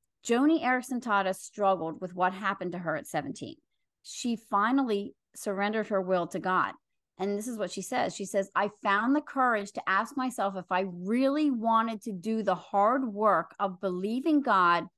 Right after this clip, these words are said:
and trusting in his promises, not just reading the Bible promises or saying them out loud or even memorizing them,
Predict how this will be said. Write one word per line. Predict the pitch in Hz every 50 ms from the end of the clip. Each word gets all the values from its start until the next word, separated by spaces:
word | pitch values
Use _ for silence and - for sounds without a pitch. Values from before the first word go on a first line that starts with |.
| _ _ _ _ _ -
and | 208 208 -
trusting | - - - - 202 202 233 233 - - 269 254 247
in | - 202 202 202
his | 202 202 190 -
promises, | _ - 226 220 233 233 208 190 - - - - - - _ _ _ _ _ _ -
not | 196 196 196 185 170 214 -
just | - 294 294 294 -
reading | 277 277 277 277 285 285
the | 277
Bible | 240 208 208 202 208 214 220
promises | 220 - 226 185 180 180 180 - 175 170 175 - -
or | - 180 185
saying | 165 - - 156 147 151 165 190 214
them | 240 262
out | 262 247 262 - -
loud | 214 196 190 190 190 190 - -
or | 190 196 - -
even | 208 208 208 208 208 208 202 202
memorizing | 202 214 233 247 220 180 165 160 165 170 170 170 170
them, | 170 165 170 180